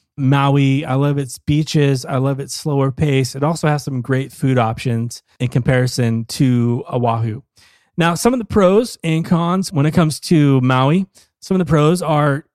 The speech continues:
it has world-class luxury resorts. So if you're looking to get that vacation, get that kind of dream vacation vibe, uh, Maui is gonna be the place for you. And like I mentioned, it also has epic whale watching,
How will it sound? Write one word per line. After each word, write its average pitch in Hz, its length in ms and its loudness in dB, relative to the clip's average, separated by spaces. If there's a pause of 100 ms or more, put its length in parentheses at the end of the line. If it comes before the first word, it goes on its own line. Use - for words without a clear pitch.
it 156 80 -2
has 151 280 0
world-class 151 880 0
luxury 147 500 0
resorts. 143 360 0
So 147 180 0
if 139 140 -4
you're 131 360 2 (600)
looking 185 480 2
to 147 720 0
get 170 220 -6
that 165 220 0
vacation, 151 1040 -2
get 170 280 -2
that 147 400 -2 (240)
kind 180 200 0
of 135 60 0
dream 160 340 2
vacation 156 480 -2
vibe, 147 400 2 (560)
uh, 131 240 0
Maui 147 520 2
is 131 160 0
gonna 131 240 2
be 131 120 0
the 127 120 -2
place 127 280 -2
for 135 120 -4
you. 123 300 2
And 131 140 0
like 139 180 -2
I 151 40 -2
mentioned, 135 360 0
it 120 120 -2
also 139 280 0
has 131 180 -2 (140)
epic - 460 -6 (380)
whale 135 320 0
watching, 131 640 2